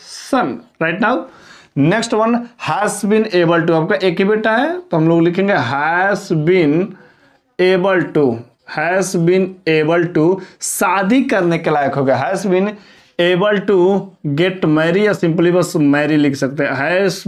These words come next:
been able to get marry, शादी करने के लायक हो गया है, राइट?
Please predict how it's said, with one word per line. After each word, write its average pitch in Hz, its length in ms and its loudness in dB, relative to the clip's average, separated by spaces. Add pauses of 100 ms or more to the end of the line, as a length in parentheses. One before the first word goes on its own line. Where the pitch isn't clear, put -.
been 170 200 0 (100)
able 156 360 2
to 151 120 2
get - 280 -2
marry, 135 240 2
शादी 190 360 0
करने 147 280 0
के 147 80 -2
लायक 175 360 -2
हो 135 140 2
गया 127 180 2
है, 117 180 -2
राइट? 233 280 0